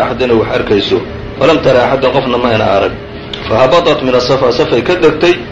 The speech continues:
xataa idaa balagat al-waadiya, toga, kolkay gaadhay toga Ibraahim, ee meesha hadda la orday, mascaha, bay rafacat tarafa dirciha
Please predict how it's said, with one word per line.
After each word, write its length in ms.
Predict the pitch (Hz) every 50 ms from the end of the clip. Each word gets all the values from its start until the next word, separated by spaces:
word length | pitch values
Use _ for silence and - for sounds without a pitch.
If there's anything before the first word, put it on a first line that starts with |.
| - - - - -
xataa 280 | 139 139 - 147 151 143
idaa 180 | 143 143 135 131
balagat 380 | 139 160 156 139 135 120 123 127
al-waadiya, 500 | 127 127 131 127 120 113 113 113 110 107
toga, 300 | - 147 147 143 127 123 117 110 104 98 98 98 101 - - -
kolkay 320 | - 147 147 - 131 117
gaadhay 320 | 107 117 113 110 110 107 - -
toga 220 | 143 131 - 131 123
Ibraahim, 500 | 113 110 113 113 113 123 139 127 113 - - - - - - - - - - - -
ee 100 | 113 117
meesha 300 | 117 135 151 - - 135
hadda 180 | 143 135 - 131
la 120 | 123 120
orday, 320 | 117 117 117 117 - 147 131
mascaha, 680 | 113 113 113 - - 160 165 165 165 151 139 104 92 - - - - - - - - - - - - - - - - - - - - - - - - - - - - - 113
bay 120 | 113 120 123
rafacat 480 | 123 127 123 - 135 127 131 131 -
tarafa 320 | - 127 127 131 123 123 123 117
dirciha 580 | 120 135 131 127 120 131 127 123 131 131 107